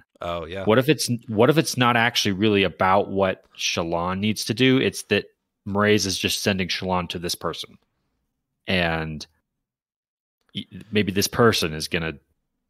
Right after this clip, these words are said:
Speaker 2: know what to do when they see Shallan.
Speaker 1: Yeah. Good question. Anything else from this chapter before we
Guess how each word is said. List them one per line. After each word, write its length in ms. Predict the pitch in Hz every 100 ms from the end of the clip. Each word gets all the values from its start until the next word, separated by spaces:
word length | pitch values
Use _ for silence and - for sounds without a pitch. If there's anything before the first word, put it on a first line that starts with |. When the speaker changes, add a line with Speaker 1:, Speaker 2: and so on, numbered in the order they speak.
| _ _ _ _ -
Speaker 2:
know 180 | 107 85
what 160 | 80
to 100 | -
do 340 | 80 78 69 73
when 340 | 87 82 73 73 _
they 140 | 85 80
see 220 | 73 65
Shallan. 500 | - 78 85 73 - _ _ _ _ _ _ _ _ _ _ _ _ _ _ _ _ _ _ _ _ _ _ _ _ _ _ _ _ _ _ _ _ _ _ _ _ _ _ _ _ _ _ _ _ _ _ _ _ -
Speaker 1:
Yeah. 160 | 92 98 _ _ _ _ _ _ -
Good 140 | 98
question. 380 | - 104 - 98 _ _ _ _ _ _ _ _ _ _ _ _ _ _ _ _ _ _ _ _ -
Anything 240 | 101 95
else 160 | 104 -
from 180 | - 90
this 160 | 92
chapter 400 | - 87 85 80
before 380 | 78 - 90 82
we 320 | 80 80 82